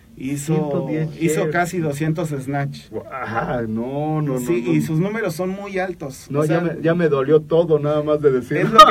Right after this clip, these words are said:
Speaker 1: que, es lo que
Speaker 2: <laughs>
Speaker 1: me dice un amigo, me dice, "Pues, ¿quién le enseña a quién?".
Speaker 2: Sí,
Speaker 1: Le digo,
Speaker 2: claro.
Speaker 1: "Sí, ya le vamos a pedir consejos a él, porque ya no hay nada que enseñarle".
Speaker 2: Eh, <laughs> no, pues,
Speaker 1: Y
Speaker 2: va muy
Speaker 1: así,
Speaker 2: bien.
Speaker 1: sí, va muy bien, y el próximo año también me lo quiero llevar a, ya, que ya empieza a competir en Estados Unidos y,
Speaker 2: Excelente.
Speaker 1: y se empiece a,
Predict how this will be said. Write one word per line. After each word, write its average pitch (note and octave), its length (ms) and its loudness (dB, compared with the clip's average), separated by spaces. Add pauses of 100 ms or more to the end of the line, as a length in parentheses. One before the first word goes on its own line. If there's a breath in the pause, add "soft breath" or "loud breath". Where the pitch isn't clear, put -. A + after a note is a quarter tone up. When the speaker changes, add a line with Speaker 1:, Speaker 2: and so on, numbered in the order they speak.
(180)
Speaker 1:
que, B3 60 6
es - 80 4
lo F#3+ 100 2
que G#3 100 0
Speaker 2:
<laughs> - 0 -
Speaker 1:
me E3+ 120 2
dice F#3+ 200 -2
un G#3 120 -2
amigo, G3+ 360 -4
me E3+ 160 -2
dice, E3+ 460 -2 (300)
"Pues, D#3 400 -6
¿quién G3+ 200 -8
le G#3+ 60 -4
enseña G3+ 320 -6
a F#3+ 60 -2
quién?". A3 340 -6
Speaker 2:
Sí, A#3+ 60 -10
Speaker 1:
Le - 140 4
digo, F3 160 -2
Speaker 2:
claro. C3+ 180 2 (100)
Speaker 1:
"Sí, B3 160 0 (160)
ya G3+ 120 2
le G#3 140 2
vamos G#3+ 260 -2
a E3+ 60 -6
pedir F3+ 220 -2
consejos F#3 480 -6
a D#3+ 140 -2
él, G#3+ 100 -6
porque E3 240 -2
ya F3 100 -2
no F#3+ 100 -4
hay F#3+ 80 -6
nada F#3 300 -4
que E3+ 100 -4
enseñarle". D3+ 600 -2 (140)
Speaker 2:
Eh, - 100 -10
<laughs> C3 340 -2
no, B2+ 300 -2
pues, C3 140 -2
Speaker 1:
Y D3 40 0
Speaker 2:
va B2 120 4
muy B2+ 180 0
Speaker 1:
así, A2+ 80 0
Speaker 2:
bien. A2+ 320 -4
Speaker 1:
sí, D#3+ 260 -2
va E3 160 -2
muy F3+ 220 -2
bien, F3 320 -2
y C3+ 340 -4 (160)
el A#2+ 180 -10
próximo E3 360 -4
año E3 180 -2
también C3 280 -6
me C#3+ 100 -2
lo A#2+ 120 -6
quiero B2+ 200 -10
llevar A#2+ 320 -8
a, A2 160 -10
ya, A#2 160 -10
que A2+ 200 -12
ya B2 100 -8
empieza C#3+ 280 -8
a D3+ 40 -10
competir A#2 400 -12
en A#2 80 -10
Estados A2+ 400 -14
Unidos B2 500 -14
y, F#2+ 120 -18
Speaker 2:
Excelente. G#2 560 -8
Speaker 1:
y A2 40 -6
se A2+ 220 -10
empiece A#2 460 -8
a, G2 520 -10